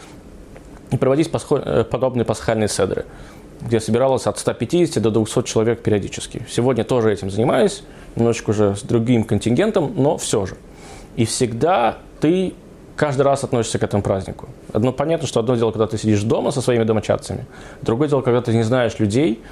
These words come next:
и есть там люди, которые абсолютно вообще не представляют, что происходит. А есть люди, которые уже бывалые, то, что называется. И там происходит пасхальный седер. Он может проходить час, два, три, в среднем два с половиной, три часа может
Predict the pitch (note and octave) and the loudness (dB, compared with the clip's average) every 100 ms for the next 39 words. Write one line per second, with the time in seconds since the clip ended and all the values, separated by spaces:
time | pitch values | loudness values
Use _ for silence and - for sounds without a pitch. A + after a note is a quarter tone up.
0 | - - - G#2 G#2 G2+ G2+ A#2+ - A2 | -20 -14 0 4 6 6 4 2 0 2
1 | C3+ A#2+ G#2 A2+ G#2+ - B2 C3+ G#2 - | 2 0 0 2 2 2 0 0 -2 -2
2 | C#3+ C#3 B2 B2 A2+ G#2+ G2+ G#2+ - G#2+ | 0 0 0 2 2 2 0 -2 -2 0
3 | G#2 C#3 - - - - - - F#2+ G#2 | 0 -2 -6 -20 -20 -20 -8 0 2 2
4 | A#2 A#2+ A2 A2 A2+ A2 A2 A#2 A2+ G2 | 2 0 0 0 2 2 2 2 2 0
5 | F#2+ F#2+ - A2 G#2+ B2 C#3 C#3+ F3 - | 0 -2 -2 0 2 2 2 0 -4 -4
6 | - - - - - A2+ - A#3 - - | -18 -20 -20 -6 0 0 0 0 -2 -2
7 | D3+ E3 F#3 - C3+ - C#3 C3+ - F#2+ | -2 2 0 0 -4 -2 -2 0 -4 -4
8 | F2 - - - - - - - - - | -8 -14 -20 -20 -20 -20 -20 -20 -20 -4
9 | E3 D#3+ C#3+ A#2 - A#2+ A2+ - A2+ G2 | 2 2 2 -2 -2 -2 -2 2 2 2
10 | - - A2 G#2 C3 C3 F#2 - - - | -4 -10 -4 0 2 2 -2 -10 -12 -2
11 | C3+ B2 - E3+ F#3 D#3 B2 C#3 E3 - | 0 0 0 2 2 2 2 2 0 -4
12 | - A#2+ C3+ A2+ B2+ B2 A#2+ F#3+ F#3+ D3+ | -2 0 2 2 0 0 0 0 2 2
13 | D#3+ | 0